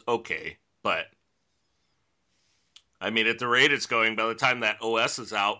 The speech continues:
so will Windows nine, and supposedly Windows nine is far superior to Windows eight. Everybody will love us again.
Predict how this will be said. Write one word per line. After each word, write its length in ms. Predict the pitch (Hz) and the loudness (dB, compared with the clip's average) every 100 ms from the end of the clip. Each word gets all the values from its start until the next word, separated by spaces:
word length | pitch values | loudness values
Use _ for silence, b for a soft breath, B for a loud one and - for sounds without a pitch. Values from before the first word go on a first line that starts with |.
| - | -10
so 200 | - 127 | -8 -6
will 240 | 120 107 | -4 -4
Windows 460 | 117 113 101 95 110 | -4 -2 -2 -4 -2
nine, 560 | 107 127 117 107 113 - _ _ _ _ _ _ _ _ | 2 4 2 0 -6 -16 _ _ _ _ _ _ _ _
and 380 | 95 104 101 95 | -4 -2 -2 -6
supposedly 580 | - 117 120 117 104 101 | -10 -4 -4 -4 -6 -4
Windows 460 | 104 110 104 98 | -4 -2 -4 -2
nine 300 | 104 104 104 | -2 0 -2
is 120 | 90 | -6
far 400 | - - 139 139 | -8 4 6 6
superior 460 | 113 - - 104 101 | 2 -8 -8 -6 -6
to 80 | 92 | -6
Windows 360 | 92 95 87 | -6 -6 -4
eight. 180 | 98 92 | -2 0
Everybody 340 | 95 90 87 85 | -2 -4 -6 -6
will 140 | 92 | 0
love 180 | 131 110 | 2 2
us 220 | 87 - | -4 -8
again. 260 | 80 78 | -10 -16